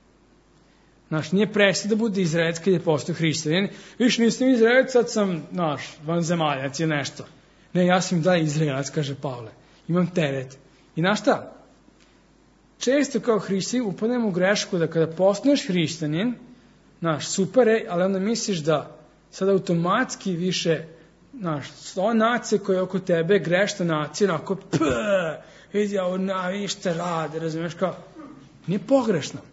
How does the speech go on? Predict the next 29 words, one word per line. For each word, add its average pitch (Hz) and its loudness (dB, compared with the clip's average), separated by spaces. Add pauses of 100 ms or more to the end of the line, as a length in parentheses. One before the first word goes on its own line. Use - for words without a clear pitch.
(460)
Nije 233 0 (140)
pogrešno. 208 -2 (760)
Pavle 214 2
kaže, 170 -2
„Ja 160 -4 (240)
volim 165 2
Izrael.” 135 -6 (540)
Tvrdoglavi 185 4
su, 220 -2 (280)
Izraelici 196 0
ga 262 6
ubijaju. 156 4 (400)
Gde 208 4
god 285 4
je 262 6
otišao, 190 4
hoće 214 2
da 214 4
ga 175 0
ubiju. 165 2 (520)
Pravimo 240 2
probleme 190 4
neverovatne, 170 2
više 214 2
nego 185 0
iko 254 2
u 185 4 (100)
njegovom 185 -2
životu, 165 0